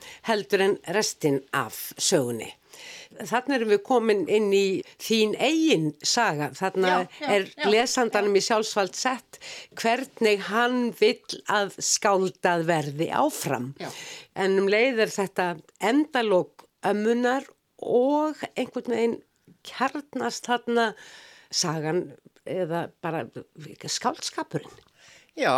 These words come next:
Speaker 2: má alveg segja það og ek-, ekki bara skáld-, já, jú, skáldskapur af þessu leyti. Þetta er líka, gerir,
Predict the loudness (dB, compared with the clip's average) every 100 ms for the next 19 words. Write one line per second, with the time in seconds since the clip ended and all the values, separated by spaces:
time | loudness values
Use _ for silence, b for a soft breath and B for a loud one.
0 | 2 4 2 2 2 2 2 2 2 4
1 | 2 0 -6 -4 -2 -2 -4 -2 -2 -2
2 | _ -6 0 0 2 0 0 -4 -2 -2
3 | 0 -4 -2 -2 -2 0 -2 -2 -2 0
4 | -2 2 0 0 B B B B B -14
5 | -12 -2 2 2 4 4 4